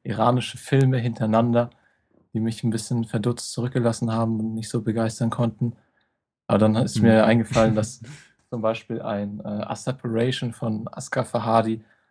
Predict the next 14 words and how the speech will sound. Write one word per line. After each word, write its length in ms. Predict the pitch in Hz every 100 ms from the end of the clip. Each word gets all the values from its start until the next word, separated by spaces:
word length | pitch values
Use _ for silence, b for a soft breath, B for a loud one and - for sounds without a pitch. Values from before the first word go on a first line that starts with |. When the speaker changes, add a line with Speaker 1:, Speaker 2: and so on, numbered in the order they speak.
| b -
Speaker 1:
es 160 | -
ja 160 | 117 127
auch 180 | 127 -
schafft, 460 | - 113 - _ _ _ _ -
einen 500 | 110 107 131 127 113
wirklich 400 | 117 113 - 120
wunderbaren 460 | 113 110 110 110
Film 240 | 113 123 120
zu 120 | -
zaubern, 680 | - 113 110 117 110 127 123
gepaart 460 | 135 - 117 113
mit 160 | 131 -
ein 80 | 113
bisschen 460 | 117 - 117 107